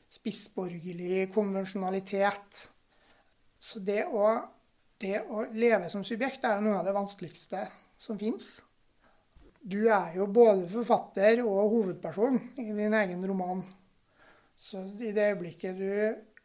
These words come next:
begynner å skrive, så trer du jo inn i fortellingen. Og derfor så blir det på en måte, og det er jo litt av det da, som er i det subjektive, sant? At, at vi kan liksom, vi må både være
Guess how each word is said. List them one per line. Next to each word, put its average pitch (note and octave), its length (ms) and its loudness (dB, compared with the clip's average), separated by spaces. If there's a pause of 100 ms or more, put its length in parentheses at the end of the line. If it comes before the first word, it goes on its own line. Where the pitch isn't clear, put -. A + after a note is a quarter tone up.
(140)
begynner F3+ 400 -2
å G#3 80 0
skrive, G#3+ 420 2
så G#3 460 0
trer F#3+ 240 0
du E3+ 80 -6
jo F3+ 100 -2
inn F#3 200 -2
i F#3+ 60 -2
fortellingen. F#3 580 -6 (800)
Og G#3 100 -4
derfor F#3 260 -4
så G3+ 240 0
blir F#3+ 280 -2
det F3 100 -10
på G3+ 80 -10
en G#3 80 -4
måte, G3+ 180 -6
og F#3+ 60 -4
det G#3 80 4
er G#3 140 6
jo F#3 40 -2
litt G3+ 180 -4
av G#3+ 120 4
det G3 160 2
da, A3 140 4
som G#3 300 -6
er F#3+ 220 -2
i G3 100 -2
det F#3+ 180 0
subjektive, F3 640 -8
sant? G#3+ 260 -4
At, G3 220 -6
at G3 260 -6
vi G3 280 -4 (320)
kan G3+ 340 -2
liksom, G3 320 -4
vi G#3+ 80 0
må G3 240 2
både F#3+ 480 4
være F#3+ 540 2